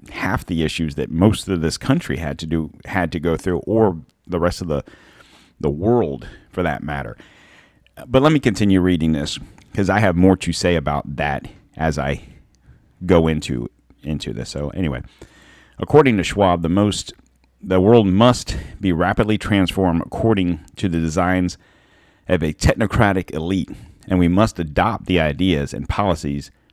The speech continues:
preferences of fifty handpicked narrators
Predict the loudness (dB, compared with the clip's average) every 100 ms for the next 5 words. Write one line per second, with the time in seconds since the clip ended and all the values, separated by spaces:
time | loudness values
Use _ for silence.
0 | _ 2 2 0 -2 -4 -4 -8 _ _
1 | _ _ _ -4 -4 -4 -4 0 0 -2
2 | -6 -6 -10 -20 -4 0 2 2 0 0
3 | 0 2 4 4 2 -2 -6 -12